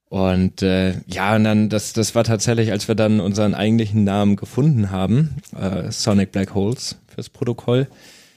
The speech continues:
ähm, war das halt einer, der jetzt nicht direkt erstmal sofort für das steht, was halt irgendwie dabei rauskommt, der nicht irgendwie genau in dieselbe Nische schlägt wie alle anderen Namen, die man so in dem Genre normalerweise hat. Ähm,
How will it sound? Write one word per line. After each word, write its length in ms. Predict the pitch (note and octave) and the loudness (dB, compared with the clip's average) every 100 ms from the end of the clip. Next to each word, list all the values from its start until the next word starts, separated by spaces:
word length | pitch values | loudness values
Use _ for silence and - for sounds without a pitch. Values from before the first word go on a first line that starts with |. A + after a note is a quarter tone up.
| _ _ _ | _ _ _
ähm, 580 | A#2 A2 A2 G#2+ A2 G#2+ | 0 4 4 4 4 2
war 160 | G2+ A2+ | -2 0
das 220 | A2+ - | 2 2
halt 140 | B2 - | 2 2
einer, 260 | A2+ A2+ | 2 2
der 120 | G#2+ | 2
jetzt 240 | G#2+ G2+ - | 2 0 2
nicht 360 | A2 A#2+ - | 2 2 0
direkt 320 | A2 G2+ G#2+ - | 0 0 -2 -2
erstmal 560 | B2+ - G#2+ G#2+ G#2 | -2 0 2 4 2
sofort 440 | G2+ G2 - G#2+ G#2+ | 0 -4 0 0 0
für 140 | - | -4
das 200 | G2+ G2+ | -4 -4
steht, 380 | - G#2+ G#2+ - | -2 0 0 -2
was 180 | G2+ - | -6 -2
halt 160 | G2 | -4
irgendwie 260 | - G2+ F#2+ | 0 0 2
dabei 260 | G2 G2 G2+ | -2 -2 -2
rauskommt, 680 | F#2+ A2+ A#2 - G#2+ G#2 | 0 0 0 0 2 2
der 80 | G2+ | 2
nicht 260 | G2+ G2 - | 2 0 -2
irgendwie 560 | F#2+ G2+ F#2+ F#2+ F#2 | 0 2 0 -2 -4
genau 300 | F#2+ G2 G2 | -2 0 2
in 40 | G#2 | 2
dieselbe 400 | G2 F#2+ G2+ G2+ | 0 0 2 4
Nische 320 | G2+ G#2+ G#2 | 2 2 -2
schlägt 420 | - G#2 G2+ - | -4 -6 -6 -8
wie 60 | - | -12
alle 180 | G2+ G2+ | -10 -6
anderen 480 | G2+ G#2+ G#2 G#2 G2+ | -2 0 2 2 2
Namen, 340 | G2 G2 G2+ | 0 2 2
die 60 | G2 | 2
man 180 | G2+ | 0
so 80 | G2+ | 0
in 80 | G2+ | 0
dem 160 | G2 G2+ | 2 0
Genre 380 | G2 G2+ G2 | 0 -2 0
normalerweise 800 | G2 G2 G2+ G2+ G2 G2+ G2 G#2 | 0 0 0 -2 -2 -2 -4 -6
hat. 240 | G#2 G2 - _ _ _ _ _ _ _ - | -6 -8 -12 _ _ _ _ _ _ _ -4
Ähm, 560 | G2+ G2+ G2+ G2+ G2 | 0 2 4 4 2